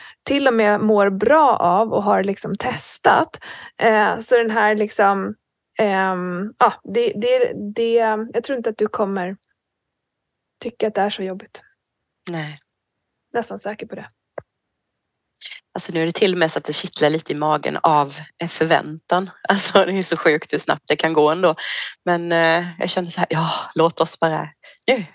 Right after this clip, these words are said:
Speaker 2: kommer vi igång här. <laughs>
Speaker 1: Gud, vad kul! Jag tycker att vi avslutar podden idag med detta. Hur känner du?
Speaker 2: Mm.
Speaker 1: Vill du säga någonting? Ta upp någonting? Du måste ju bara ut och do it nu, tänker jag.
Speaker 2: Ja, jag har inte tid att sitta och podda längre. Jag ska
Speaker 1: <laughs>
Speaker 2: planera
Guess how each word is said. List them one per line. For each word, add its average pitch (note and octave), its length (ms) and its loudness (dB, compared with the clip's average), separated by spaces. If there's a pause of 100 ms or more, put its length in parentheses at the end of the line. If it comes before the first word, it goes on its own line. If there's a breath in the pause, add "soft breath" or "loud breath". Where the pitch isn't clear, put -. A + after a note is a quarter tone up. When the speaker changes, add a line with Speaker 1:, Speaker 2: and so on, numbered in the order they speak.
(220)
Speaker 2:
kommer G3+ 220 -8
vi F#3+ 60 0
igång F#3+ 240 0
här. D#3+ 180 -6
<laughs> - 400 -8
Speaker 1:
Gud, F4+ 280 6
vad C4+ 180 6
kul! G#3+ 280 6
Jag C4 240 4
tycker D4+ 180 0
att C#4+ 100 0
vi A#3+ 140 2
avslutar B3 760 4
podden A3+ 440 0
idag F#3+ 280 0
med G3 120 0
detta. F#3+ 380 2
Hur B3 140 4
känner A#3+ 280 2
du? B3+ 120 4
Speaker 2:
Mm. G3 140 2
Speaker 1:
Vill A3+ 180 2
du A#3+ 260 4
säga A#3+ 340 0
någonting? G#3+ 460 -4
Ta - 80 -2
upp - 280 0
någonting? G3+ 520 -2
Du A3 140 2
måste C4 320 -4
ju A#3 60 2
bara G#3 220 2
ut A#3+ 380 0
och F#3+ 220 2
do A3 340 4
it A3 140 -2
nu, D#3 160 -6
tänker F3+ 300 -4
jag. G#3+ 160 2
Speaker 2:
Ja, G3 60 2
jag G3 80 4
har G#3 100 6
inte G3+ 180 -2
tid F3 440 -2
att G#3 60 -4
sitta - 180 2
och G3 160 2
podda F3 240 2
längre. D#3+ 280 4
Jag F3+ 120 2
ska - 280 2
Speaker 1:
<laughs> - 20 -12
Speaker 2:
planera F#3 500 4